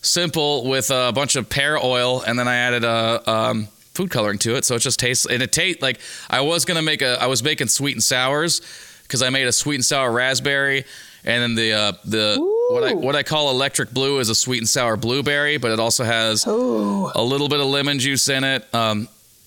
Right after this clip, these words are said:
Speaker 1: and, uh, th-, it's very tart and very blue tasting, and I, I
Speaker 2: Oh, that sounds like my kind of drink.
Speaker 1: Yeah, I colored it blue,
Speaker 2: I
Speaker 1: and
Speaker 2: like, like, it sounds like a liquid, like, sour candies that people
Speaker 1: Yeah,
Speaker 2: like.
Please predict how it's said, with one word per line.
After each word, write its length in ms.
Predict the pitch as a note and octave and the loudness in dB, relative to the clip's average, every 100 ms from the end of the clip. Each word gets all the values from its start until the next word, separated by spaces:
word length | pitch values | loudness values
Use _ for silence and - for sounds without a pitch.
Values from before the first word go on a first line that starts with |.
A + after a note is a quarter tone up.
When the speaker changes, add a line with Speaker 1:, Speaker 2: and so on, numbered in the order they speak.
| - | -4
Speaker 1:
and, 280 | A2 A2+ A2 | 0 0 2
uh, 300 | G#2+ G#2 G#2 | 2 2 0
th-, 180 | A2+ B2 | -2 -2
it's 220 | C3 D3 | 0 0
very 400 | B2 B2 C#3+ D3 | 0 0 0 0
tart 460 | C#3 C#3+ C#3 D3 C#3+ | 0 0 0 0 -2
and 140 | B2 A2 | -2 0
very 420 | B2+ B2+ B2 A#2+ | 0 0 0 0
blue 460 | B2 A#2+ A#2+ A#2 G#2+ | -2 -2 0 0 0
tasting, 540 | A#2+ G#2 - G2 F#2 | 0 0 -2 -4 -4
and 120 | G2+ | -2
I, 60 | G#2+ G#2 | -2 -2
I 100 | - A3 | -2 0
Speaker 2:
Oh, 240 | A3+ A3 | 2 2
that 180 | G#3+ G#3 | 0 0
sounds 300 | - G3+ F#3 | 0 0 0
like 160 | F3 F3+ | 0 0
my 120 | E3+ | 0
kind 180 | F3+ E3 | 0 0
of 100 | D3 | 0
drink. 300 | D#3 A3+ A3+ | 0 0 0
Speaker 1:
Yeah, 60 | A2+ | 0
I 40 | |
colored 320 | - C3+ C#3 | 0 0 0
it 80 | C3 | 0
blue, 180 | C3 C3+ | 0 0
Speaker 2:
I 60 | F#3+ | 2
Speaker 1:
and 80 | A3+ | 0
Speaker 2:
like, 240 | B3 B3 | 0 0
like, 200 | G#3 - | 0 0
it 100 | - | 0
sounds 180 | C#4+ D#4 | 0 2
like 260 | C#4 G3 - - - | 0 -2 -10 -10 -2
a 40 | A3+ | 0
liquid, 380 | A3+ A#3 G#3+ F#3+ | 0 0 0 2
like, 200 | F3+ F3+ | 0 2
sour 360 | - G3+ G3 | 2 2 0
candies 480 | F#3+ G3 F3+ F#3+ F#3 | 0 0 0 0 0
that 100 | F#3+ | -2
people 220 | G#3+ G3+ | -2 0
Speaker 1:
Yeah, 120 | G3+ G3+ | 0 0
Speaker 2:
like. 180 | - | -2